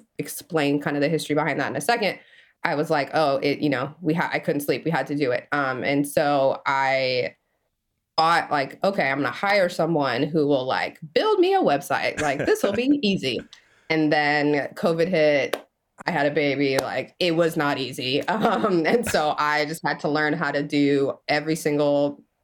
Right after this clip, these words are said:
Speaker 1: you know, piece of a website, every single thing about a business. I was coming from, like, a graphic design background,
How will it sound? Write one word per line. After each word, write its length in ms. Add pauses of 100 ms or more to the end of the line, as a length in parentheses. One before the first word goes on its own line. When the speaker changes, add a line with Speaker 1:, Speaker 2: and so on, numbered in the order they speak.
(360)
Speaker 1:
you 80
know, 280
piece 360
of 220
a 20
website, 460
every 240
single 400
thing 240
about 200
a 60
business. 420
I 160
was 140
coming 320
from, 160
like, 200
a 100
graphic 420
design 320
background, 720